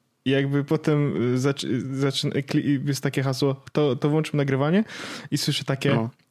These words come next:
Speaker 1: „To zacznijmy od początku”. Dobrze. To znaczy, że, to znaczy, że ten odcinek ma początek, Wojtku. Ja myślę, że on będzie miał też, e, środek, część środkową, gdzie będzie treść i
Speaker 2: Aha.
Speaker 1: zakończenie, gdzie będziemy mówić o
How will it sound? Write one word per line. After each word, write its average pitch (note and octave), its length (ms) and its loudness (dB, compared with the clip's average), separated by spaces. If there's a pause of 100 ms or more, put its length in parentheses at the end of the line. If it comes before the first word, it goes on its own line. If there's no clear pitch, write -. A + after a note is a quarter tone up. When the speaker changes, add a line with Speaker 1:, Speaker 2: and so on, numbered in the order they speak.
(360)
Speaker 1:
„To D3+ 100 2
zacznijmy E3 380 4
od C#3 100 2
początku”. A2 560 -4
Dobrze. B2 380 0 (220)
To D3 120 -6
znaczy, D#3 300 0
że, D3 180 0 (140)
to C#3+ 80 -4
znaczy, D#3 240 0
że - 60 -8
ten D3 160 -2
odcinek D3+ 420 -2 (120)
ma D#3 260 2
początek, B2 560 0
Wojtku. A#2 380 0 (640)
Ja C3 300 4
myślę, F#3 280 2
że D#3 100 2
on D3+ 80 4
będzie D3 200 2
miał C#3 160 2
też, - 480 0
e, B2 160 2
środek, C3+ 460 2
część C#3 300 0
środkową, C#3+ 560 2 (200)
gdzie C3 220 2
będzie B2+ 260 2
treść - 440 0 (340)
i C#3+ 340 6
Speaker 2:
Aha. C3 100 2
Speaker 1:
zakończenie, D#3 540 4
gdzie C3+ 200 2
będziemy C3 360 2
mówić B2+ 400 0
o B2 340 2